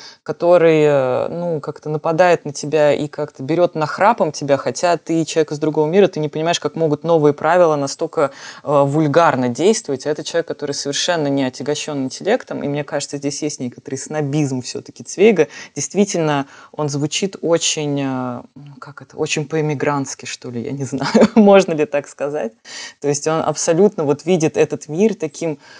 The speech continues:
вульгарным и невежественным, и вот этого человека он делает противником абсолютно, мне кажется, своего альтер-эго, человека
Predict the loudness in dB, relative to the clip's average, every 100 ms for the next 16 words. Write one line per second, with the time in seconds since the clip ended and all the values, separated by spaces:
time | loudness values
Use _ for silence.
0 | -16 -10 -2 0 0 2 4 4 4 2
1 | 2 2 2 4 4 2 -2 -4 -2 -2
2 | -4 -2 0 2 2 -2 -20 _ _ -4
3 | -2 4 4 4 -4 -4 -4 0 0 0
4 | -6 -2 2 4 4 0 -6 -2 0 0
5 | -2 -4 -6 -4 -8 -6 -4 -4 -4 -6
6 | -4 -6 -8 -12 -8 -4 -2 0 2 0
7 | -2 0 2 2 0 0 -4 -8 -4 -4
8 | -6 -10 -10